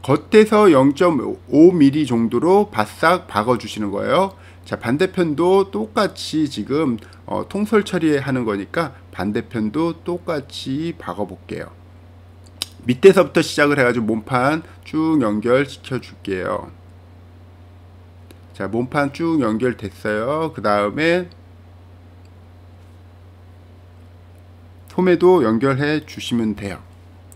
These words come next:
자, 겉, 겉에서 박는 거예요. 중요한 거는요. 통솔이기 때문에 겉에서 영점오 밀리를 박고, 자, 그 다음에 스티치 노루발로 바꿔주신 다음에 시접을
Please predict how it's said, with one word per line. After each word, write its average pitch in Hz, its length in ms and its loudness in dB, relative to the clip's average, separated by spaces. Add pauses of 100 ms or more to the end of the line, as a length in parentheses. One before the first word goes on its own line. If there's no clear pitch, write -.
(1000)
자, 104 340 -8 (540)
겉, - 320 0 (640)
겉에서 269 520 4
박는 175 260 4
거예요. 127 140 4
중요한 135 380 2
거는요. 110 540 -2 (120)
통솔이기 220 560 -2
때문에 127 260 0
겉에서 208 440 0
영점오 131 480 0
밀리를 175 320 0
박고, 107 480 -4 (380)
자, 143 440 4
그 156 80 -6
다음에 180 300 6
스티치 - 400 0
노루발로 160 1200 6 (340)
바꿔주신 143 640 -2
다음에 104 520 -2 (1800)
시접을 185 880 6